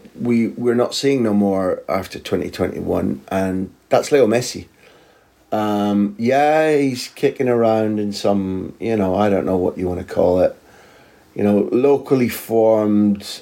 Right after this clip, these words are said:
athletic club, Corinthian style, uh, conurbation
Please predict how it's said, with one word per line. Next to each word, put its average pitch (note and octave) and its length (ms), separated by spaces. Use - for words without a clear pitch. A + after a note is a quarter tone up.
athletic G#2 680
club, G2+ 340
Corinthian A#2 680
style, G2 840
uh, F2+ 400
conurbation G2+ 1040